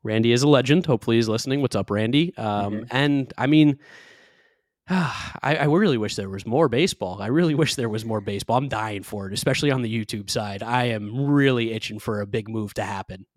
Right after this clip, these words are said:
Speaker 1: You, does, who's the first domino to fall, James, of the big, big names? Is it changing?
Speaker 2: No, I've been saying Jacob deGrom. I mean,
Speaker 1: <laughs>
Speaker 2: uh, do you count Jose Abreu as a big domino?
Speaker 1: No, I don't count him as a domino 'cause, like,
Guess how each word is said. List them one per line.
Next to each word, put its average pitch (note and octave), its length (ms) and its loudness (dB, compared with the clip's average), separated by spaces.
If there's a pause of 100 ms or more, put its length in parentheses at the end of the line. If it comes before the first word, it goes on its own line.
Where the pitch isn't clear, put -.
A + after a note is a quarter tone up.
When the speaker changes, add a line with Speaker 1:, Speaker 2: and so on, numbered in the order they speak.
Speaker 1:
You, D#3 200 -4 (640)
does, B2 240 -8 (100)
who's D#3 180 4
the D#3 60 0
first E3+ 220 2
domino F3+ 280 4
to F3+ 80 0
fall, A3 260 0
James, E3 320 0
of D3+ 80 -8
the D3+ 80 -2
big, E3 220 -2
big E3 160 0
names? F3+ 420 0
Is B2 120 -2
it C3 80 -6
changing? F#3+ 500 -2 (300)
Speaker 2:
No, E3+ 120 0
I've A#2+ 100 -2
been A#2+ 100 -4
saying C#3 220 0
Jacob B2 240 -4
deGrom. B2 460 -2
I A2+ 40 -2
mean, C3 220 4
Speaker 1:
<laughs> - 80 0 (340)
Speaker 2:
uh, D3+ 40 -2
do C3+ 120 -2
you D#3 80 0
count C#3+ 320 2
Jose C3 200 0
Abreu A#2 260 -2
as A2 100 -2
a A2 40 -8
big G#2 160 -6
domino? B2+ 380 -4 (240)
Speaker 1:
No, A#2 300 -2
I G#2+ 100 0
don't G#2+ 120 -4
count G2 200 -8
him F#2+ 80 -8
as F#2+ 120 -8
a F#2+ 40 -12
domino F#2+ 420 -8
'cause, B2+ 180 -2
like, D#3+ 320 2